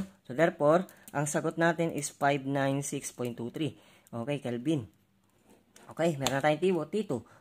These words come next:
How about naman si T three? Si T three naman. Ay, hindi. So, ano naman? Isa-isa tayo. So, P two naman. So, si P two natin, makukuha natin sa relationship yan ng P B T relationship. Okay? Sa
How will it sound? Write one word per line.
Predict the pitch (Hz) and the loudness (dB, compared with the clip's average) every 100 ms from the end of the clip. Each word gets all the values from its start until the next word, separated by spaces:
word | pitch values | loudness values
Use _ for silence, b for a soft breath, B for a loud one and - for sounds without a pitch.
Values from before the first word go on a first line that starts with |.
| - | 6
How | 196 | 8
about | 208 208 | 10 8
naman | 190 190 | 8 8
si | 180 165 165 160 160 | 6 4 4 4 2
T | 156 147 | 0 0
three? | 190 - B B B B B | 0 0 B B B B B
Si | - 131 | -14 -10
T | 147 | -8
three | 139 156 165 | -6 -4 -2
naman. | 175 113 B B B B | -2 -2 B B B B
Ay, | 180 202 | 0 2
hindi. | 151 B B | 0 B B
So, | - 160 165 165 165 165 160 - _ _ | 0 4 6 6 6 6 2 -2 _ _
ano | 165 185 | 4 6
naman? | 190 175 131 113 - | 6 6 4 -4 -10
Isa-isa | - 165 175 | -6 -2 0
tayo. | 170 160 139 117 - | 4 4 2 -2 -8
So, | 170 156 | -8 -4
P | 214 202 | -4 -2
two | |
naman. | 202 185 123 110 B B _ | 0 2 0 -4 B B _
So, | 165 | -8
si | 196 220 | -6 -6
P | 233 240 | -6 -2
two | 226 | 2
natin, | 220 208 196 | 2 2 4
makukuha | 185 185 185 185 | 4 4 4 6
natin | 185 180 175 | 4 2 -4
sa | 175 | -2
relationship | 165 165 170 180 - 170 151 | -2 0 0 0 -2 -4 -2
yan | 139 | -2
ng | 135 147 180 B B B _ | 2 2 0 B B B _
P | 170 | 4
B | 165 165 | 4 0
T | 156 | -2
relationship. | 135 131 131 120 185 170 | -2 -4 -4 -2 -2 -4
Okay? | 127 123 156 185 | -10 -4 -2 -2
Sa | 170 131 | -2 -4